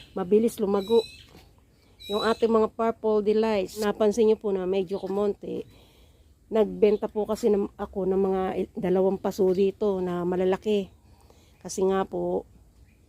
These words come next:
medyo marami na rin sila at para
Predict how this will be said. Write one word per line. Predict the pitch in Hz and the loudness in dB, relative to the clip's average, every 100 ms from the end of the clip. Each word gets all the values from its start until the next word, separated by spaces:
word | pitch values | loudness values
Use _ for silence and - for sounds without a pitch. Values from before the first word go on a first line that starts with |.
| - | -10
medyo | 185 165 180 | -6 -2 0
marami | 185 185 185 185 | 0 2 2 2
na | 190 | 2
rin | 190 | 0
sila | - 226 208 190 185 | 0 2 2 0 -2
at | 175 190 196 - - - - - - _ _ _ _ 185 | -4 -4 -4 -8 -20 -20 -20 -20 -20 _ _ _ _ -6
para | 190 202 | -2 0